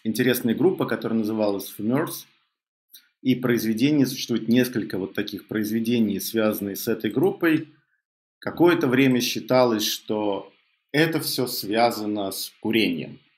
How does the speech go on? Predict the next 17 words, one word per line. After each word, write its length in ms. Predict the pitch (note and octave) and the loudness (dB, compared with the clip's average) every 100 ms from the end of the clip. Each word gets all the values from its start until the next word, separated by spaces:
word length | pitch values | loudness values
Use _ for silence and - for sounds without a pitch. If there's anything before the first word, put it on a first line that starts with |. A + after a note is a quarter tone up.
| _ _ _ _ _ | _ _ _ _ _
И 120 | A2+ | 0
вообще 640 | G#2+ A2 - F#3+ E3 C3 | 0 0 0 2 2 0
сейчас 680 | B2 - - D3+ D#3+ D#3 - | -2 -4 0 6 6 6 2
слово 260 | C3+ B2 A#2 | 0 0 0
«фумё» 720 | - B2 A#2 C3+ E3 G#3 - | -4 -2 4 4 4 -2 -8
и, 60 | - | -12
соответственно, 640 | - A#2 C3 C3 C3 B2 | -6 -4 0 0 0 -2
«фумё», 460 | B2 - B2+ C3 C3+ | -4 0 4 6 4
«фюм», 380 | C3+ C3+ C3+ C3+ | 2 4 6 6
«парфюме» — 800 | B2+ A#2 - C#3 D#3+ D#3+ E3 - _ - | 4 2 -2 0 2 2 0 -4 _ -6
это 200 | A#2 C3 | -4 -2
первая 420 | - C3+ B2+ A#2+ | 4 6 6 4
строчка 680 | A#2 A#2+ A#2+ - A#2 A2 G#2+ - - | 0 0 0 -2 -2 -2 -2 -8 -4
произведения, 640 | A2+ G#2+ A#2+ A#2+ A2+ G#2 | -2 0 0 0 2 0
знаменитого 420 | F2+ A2+ B2+ A2 | 0 4 4 2
произведения 600 | - G#2 G#2+ G#2+ A2 G2+ | -2 -4 -2 -2 0 -2
«Салажа», 840 | G2 A2+ A2 C3 E3 D3+ D#3+ D3+ | -4 0 2 4 4 4 2 0